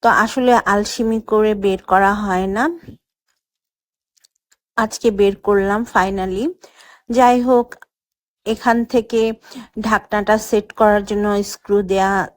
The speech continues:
ছিল, সেগুলো আমি বের করে নিচ্ছিলাম। তো আমি হচ্ছে নোয়া ব্র্যান্ডেরটা কিনেছি, এটা হয় টোয়েন্টি এইট সিএম ছিল। একটু বড় দেখে নিয়েছি, যেন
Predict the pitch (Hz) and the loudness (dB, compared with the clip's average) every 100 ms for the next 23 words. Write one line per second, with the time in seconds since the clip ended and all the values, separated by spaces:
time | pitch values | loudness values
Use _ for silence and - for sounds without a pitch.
0 | _ _ _ _ - 233 208 233 359 349 | _ _ _ _ -6 -4 0 0 0 -2
1 | 254 202 208 202 196 196 196 196 196 185 | -4 -4 -2 0 0 -2 -2 -2 -4 -2
2 | 190 190 208 196 190 190 - - 202 208 | -4 -2 -4 -2 -4 -6 -8 -6 -4 -4
3 | 349 - - - - _ 262 - 226 233 | -6 -12 -20 -20 -20 _ 2 2 0 0
4 | 240 240 - 277 240 202 202 196 214 214 | 0 -2 -2 0 2 2 0 0 0 0
5 | 208 208 214 214 214 196 185 185 - 302 | -2 -4 -4 -2 -2 -2 -2 -6 -4 0
6 | 214 214 190 196 202 190 - _ _ 233 | 0 2 2 0 -2 -4 -8 _ _ -2
7 | 202 190 196 - 190 196 - 202 - 208 | 0 -2 -6 -2 -2 -2 -6 -16 -8 -4
8 | 196 196 196 - 202 233 - - - _ | -2 -2 -4 -6 -2 -2 -2 -10 -20 _
9 | _ 233 - 240 226 220 214 214 214 254 | _ -6 -4 2 4 4 4 -2 -2 0
10 | 240 214 208 208 - 220 208 190 | 0 0 0 -2 -4 -2 0 0